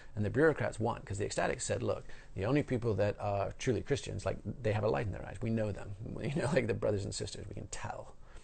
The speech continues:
We can tell how they sing, how they dance, how they move, how they pray, right? We can tell. And then Paul and the bureaucrats were like, "Hey, no, no, no, let everybody in and pass the collection plate." <laughs> So let's build, let's grow an organization and let's do it with revenue and numbers.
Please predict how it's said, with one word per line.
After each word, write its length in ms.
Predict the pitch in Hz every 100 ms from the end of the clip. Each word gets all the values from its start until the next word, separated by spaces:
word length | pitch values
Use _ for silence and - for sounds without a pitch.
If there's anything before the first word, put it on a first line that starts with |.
| -
We 80 | 98
can 100 | 98
tell 240 | - 127 113
how 120 | 104
they 100 | -
sing, 380 | - 139 110 98
how 100 | 95
they 100 | 101
dance, 340 | - 110 -
how 100 | 95
they 120 | 98
move, 280 | 104 120 107
how 120 | 98
they 100 | 104
pray, 400 | - 175 113 - 107
right? 180 | 110
We 60 | 113
can 160 | 110 104
tell. 460 | - - - - - - - - -
And 180 | 107 110
then 260 | 104 113 -
Paul 380 | - 156 135 113
and 100 | 107
the 40 |
bureaucrats 440 | - 151 - -
were 60 | 104
like, 120 | 104
"Hey, 80 | 139
no, 140 | 117
no, 80 | 101
no, 200 | 107 104
let 160 | 110 -
everybody 440 | 117 117 104 -
in 160 | - 92
and 80 | -
pass 240 | 104 98
the 80 | -
collection 320 | - - 101
plate." 240 | - - -
<laughs> 60 | - - - -
So 240 | 135 147
let's 220 | 131 -
build, 400 | - 95 107 117
let's 140 | 110 -
grow 540 | - 104 107 110 113
an 80 | 104
organization 680 | 104 101 95 120 143 - 104
and 80 | 107
let's 160 | 104
do 300 | 101 101 123
it 180 | 104 -
with 120 | 104
revenue 480 | 107 127 113 104 110
and 160 | 107 127
numbers. 420 | 165 139 -